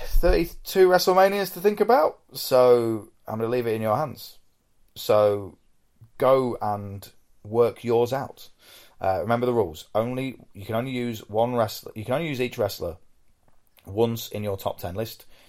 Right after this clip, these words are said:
You can only have one match per show. Remember those rules. Uh, you can do the Progress one as well after five years of Progress if you want,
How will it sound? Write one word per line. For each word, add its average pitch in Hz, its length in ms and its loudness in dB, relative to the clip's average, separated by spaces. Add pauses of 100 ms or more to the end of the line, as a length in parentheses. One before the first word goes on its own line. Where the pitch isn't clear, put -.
(100)
You 95 80 -14
can 104 100 -10
only 107 160 -4
have 92 140 -4
one 117 240 0
match - 400 -8
per 95 320 2
show. - 380 -2 (340)
Remember 95 260 -10
those 90 240 -4
rules. - 300 -14 (420)
Uh, 82 60 -10
you 90 60 -12
can 95 80 -14
do 151 80 0
the 117 80 0
Progress 117 320 8
one 117 120 4
as 101 120 -2
well 139 160 6
after 104 160 -2
five 110 260 4
years 101 140 -2
of 95 60 -14
Progress 113 300 0
if 92 120 -8
you 104 60 -8
want, 160 220 -2